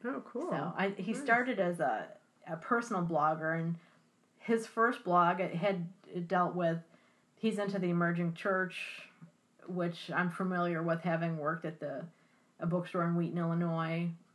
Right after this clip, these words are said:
Speaker 2: which is a big Christian center. And the emerging church people are not always necessarily welcome in established Christian
Speaker 1: Hmm.
Speaker 2: communities because they are not hierarchical.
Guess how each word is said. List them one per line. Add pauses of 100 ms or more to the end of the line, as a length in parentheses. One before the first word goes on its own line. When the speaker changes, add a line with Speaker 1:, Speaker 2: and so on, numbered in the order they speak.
(120)
Speaker 2:
which
is
a
big
Christian (140)
center. (240)
And
the
emerging
church
people
are
not
always
necessarily
welcome
in
established
Christian (520)
Speaker 1:
Hmm.
Speaker 2:
communities (480)
because
they
are (160)
not
hierarchical.